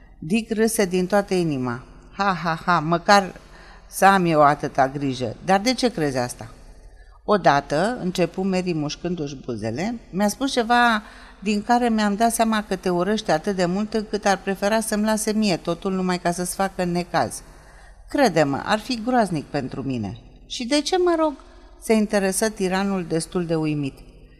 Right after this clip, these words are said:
"Fiindcă ar trebui să mă căsătoresc cu tine", îi răspunse ea. "De ce? Din milă, din obligație sau doar așa de ciudă?" "Cred că-ți faci griji degeaba", îi spuse el pe un ton sec. "Este foarte puțin probabil, în orice caz.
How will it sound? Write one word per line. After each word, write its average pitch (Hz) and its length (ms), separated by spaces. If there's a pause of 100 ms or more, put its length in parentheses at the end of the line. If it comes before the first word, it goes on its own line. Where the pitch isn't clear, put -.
(140)
"Fiindcă 226 260
ar 185 120
trebui 160 340
să 196 160
mă 180 120
căsătoresc 139 680
cu 262 80
tine", 240 500
îi 151 100
răspunse 143 520
ea. 113 200 (480)
"De 254 200
ce? 240 440
Din 170 240
milă, 220 260
din 147 200
obligație 156 560
sau 135 200
doar 147 200
așa 135 280
de 123 220
ciudă?" 113 400 (920)
"Cred 320 240
că-ți 247 220
faci 226 260
griji 196 260
degeaba", 160 540
îi 143 100
spuse 170 400
el 156 200
pe 151 140
un 131 160
ton 127 240
sec. 117 240 (400)
"Este 214 280
foarte 226 340
puțin 165 380
probabil, 139 560
în 151 120
orice 151 300
caz. 135 300